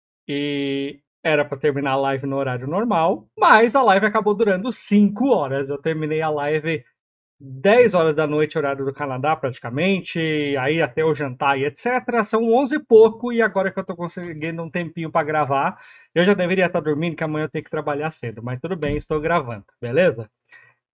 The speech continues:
Por conta disso, o tema do vídeo vai ser arrependimentos. Primeira coisa, ficar cinco horas fazendo live. Não, brincadeira, eu não me arrependo disso, adorei, foi a live que eu mais me diverti.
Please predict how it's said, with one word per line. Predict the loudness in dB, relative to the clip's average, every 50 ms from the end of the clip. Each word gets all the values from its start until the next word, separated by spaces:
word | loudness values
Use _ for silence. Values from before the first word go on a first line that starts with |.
| _ _ _ _ _ _ _ _ _ _ 6
Por | 8 8 8 8
conta | 6 4 4 6 4 2
disso, | 2 2 2 2 2 2 0
o | 0
tema | 0 -2 -2 -2 -2
do | -2 -2
vídeo | -2 -4 -4 -4 -2
vai | -2 -2 -2
ser | 0 0 0 0 0 2
arrependimentos. | 2 4 4 4 2 0 0 0 2 2 2 2 2 0 0 -2 -4 -6 -6 -6
Primeira | -6 -6 -4 0 0 2 2 0
coisa, | 0 0 -2 -2 0 0 -2 -4
ficar | -4 -4 -6 -6
cinco | -4 -6 -8 -6 -2 0 0
horas | 0 0 -2
fazendo | -4 -2 -2 0 0
live. | 0 -2 -2 -4 -4
Não, | -4 -4 -2
brincadeira, | -2 -4 -4 -4 -4 -4 -4 -4 -4 -4
eu | -2
não | -2 -2
me | 0 0
arrependo | 2 0 0 0 -2 -4 -4 -4
disso, | -4 -2 -2 -2 0 -2
adorei, | -2 -2 0 -2 0 0 0 -2 -2
foi | -4 -4 -4
a | -2
live | 0 -2 -2 -2
que | -2 -4
eu | -4
mais | -2 2 4 4 4 4 2
me | 0 -2
diverti. | -2 -2 -2 -2 -2 -2 -4 -6 -6 -6 -8